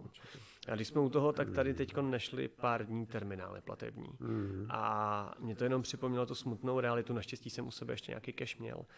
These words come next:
Speaker 2: A, a to je to, že i v zemi, kde je systém natolik, vy to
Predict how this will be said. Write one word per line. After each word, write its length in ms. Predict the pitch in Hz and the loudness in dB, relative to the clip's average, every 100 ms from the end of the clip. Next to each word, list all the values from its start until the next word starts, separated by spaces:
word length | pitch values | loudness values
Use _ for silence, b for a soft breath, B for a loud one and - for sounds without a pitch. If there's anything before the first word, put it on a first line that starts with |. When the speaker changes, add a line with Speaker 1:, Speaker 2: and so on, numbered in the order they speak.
| B B B - | B B B -6
Speaker 2:
A, 520 | - 110 110 107 107 | 0 2 4 2 0
a 180 | 110 - | 0 -4
to 140 | - 120 | -2 0
je 80 | |
to, 180 | 117 120 | 0 -2
že 320 | 117 127 120 - | 2 2 0 -2
i 160 | 123 | -4
v 380 | 117 104 104 110 - - _ | -4 -6 -4 -4 -6 -12 _
zemi, 460 | 120 98 113 127 135 | -10 0 2 4 2
kde 240 | 120 120 | 2 2
je 120 | 120 | 4
systém 540 | 117 - - - 127 120 | 2 -2 -2 0 0 0
natolik, 480 | 117 131 131 - - B B B B B _ - B B B B B - - 117 | 0 0 0 -2 -14 B B B B B _ -20 B B B B B -18 -10 -8
vy 180 | 107 127 | -2 -2
to 160 | 123 | -2